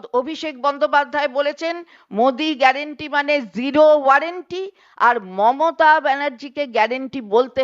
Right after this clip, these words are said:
হয় না, মানুষ জানেন মমতা গ্যারেন্টি সেটা হচ্ছে আজীবন ওয়ারেন্টি। সুতরাং এটাই,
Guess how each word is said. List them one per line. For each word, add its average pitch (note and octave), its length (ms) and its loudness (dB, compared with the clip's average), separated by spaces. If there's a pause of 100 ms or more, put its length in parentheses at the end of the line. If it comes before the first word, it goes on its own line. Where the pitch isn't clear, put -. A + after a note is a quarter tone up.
হয় F#3 220 -2
না, D3 80 -6 (280)
মানুষ C4 380 2 (160)
জানেন B3 420 0
মমতা A#3 640 2
গ্যারেন্টি A#3 600 -4 (320)
সেটা B3 380 2
হচ্ছে A#3 340 -6 (160)
আজীবন A#3+ 680 2 (140)
ওয়ারেন্টি। F3+ 560 -2 (340)
সুতরাং A3 380 -2 (140)
এটাই, B3+ 360 2